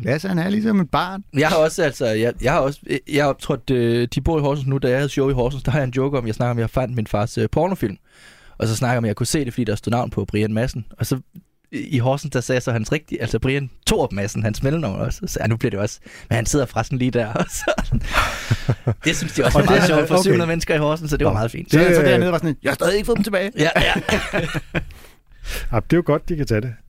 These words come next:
Speaker 3: Øhm, dit show fra sidste år, det hedder Forelsket og ligger på T V to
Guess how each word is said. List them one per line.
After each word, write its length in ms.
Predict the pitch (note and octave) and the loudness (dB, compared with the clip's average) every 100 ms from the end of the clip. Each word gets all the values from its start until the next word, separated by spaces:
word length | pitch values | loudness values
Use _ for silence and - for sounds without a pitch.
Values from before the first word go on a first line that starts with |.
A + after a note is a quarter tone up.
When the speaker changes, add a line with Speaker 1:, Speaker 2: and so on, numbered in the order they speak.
| D3+ | 2
Speaker 3:
Øhm, 560 | C3+ B2 B2 B2 A#2+ G#2+ - - _ _ - - _ _ _ _ _ | 4 4 4 2 0 -2 -10 -20 _ _ -20 -20 _ _ _ _ _
dit 140 | A3 A3+ | 0 2
show 280 | F3 A2+ A2+ - | 2 2 -2 -8
fra 160 | - C#3 | -2 0
sidste 260 | D#3+ D3+ G#2+ | 0 0 -2
år, 60 | - | 0
det 80 | |
hedder 160 | D#3 D#3 | 2 2
Forelsket 460 | F3 D#3+ F3 - E3+ | 0 0 0 0 2
og 60 | |
ligger 180 | B2 D3 | 2 2
på 200 | C3 A#2+ | 2 0
T 120 | - | 0
V 120 | A2+ | -2
to 180 | G#2+ C#3 | -2 -6